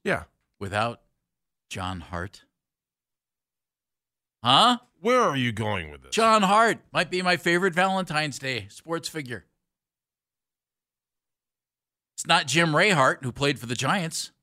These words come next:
Speaker 2: It's John Hart.
Speaker 1: I am so glad we don't have sappy love music to play underneath.
Speaker 2: Oh, we have some, but we're not gonna play it. So, Kevin Love is obviously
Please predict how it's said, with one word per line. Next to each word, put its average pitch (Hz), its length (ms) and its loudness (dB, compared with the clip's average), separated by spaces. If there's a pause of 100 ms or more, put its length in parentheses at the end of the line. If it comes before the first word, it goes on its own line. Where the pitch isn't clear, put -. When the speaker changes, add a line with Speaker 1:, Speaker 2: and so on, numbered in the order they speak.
(280)
Speaker 2:
It's - 100 -12
John 190 300 2
Hart. 123 380 -2
Speaker 1:
I 113 80 2
am 110 80 -4
so 127 260 -2
glad 113 240 0
we 101 100 -6
don't 101 140 -4
have 95 140 -6
sappy 90 340 -6
love 78 240 -16
music 78 300 -20
to - 80 -20
play 76 200 -20
underneath. 69 220 -20
Speaker 2:
Oh, 123 100 -4
we 127 180 -2
have 131 200 0
some, 95 240 -6
but 101 180 -12
we're 110 60 -14
not 107 140 -10
gonna 98 120 -20
play 98 220 -14
it. 85 100 -14 (560)
So, 147 400 -2 (1120)
Kevin 135 340 0
Love 110 240 0
is 101 140 -8
obviously 101 640 -6